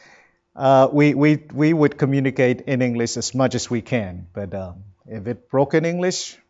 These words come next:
that's, that's okay. Sometimes we add sign language to it to make it, just to understand the main idea of what you wanna say. But that's what we do.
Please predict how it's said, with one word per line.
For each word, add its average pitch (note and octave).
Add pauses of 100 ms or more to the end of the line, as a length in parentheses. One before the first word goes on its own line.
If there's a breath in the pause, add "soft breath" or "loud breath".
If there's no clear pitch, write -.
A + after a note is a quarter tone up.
that's, A2+
that's A2+
okay. B2+
Sometimes C3
we C3
add C3+
sign C3+
language C#3
to C#3+
it C#3
to C3
make C3
it, C#3 (380 loud breath)
just C#3+
to C3
understand B2
the A#2+
main C3
idea B2+
of A2+
what A2+
you A#2+
wanna A2+
say. D3 (580 soft breath)
But C3+
that's E3
what D3
we A#2
do. F2+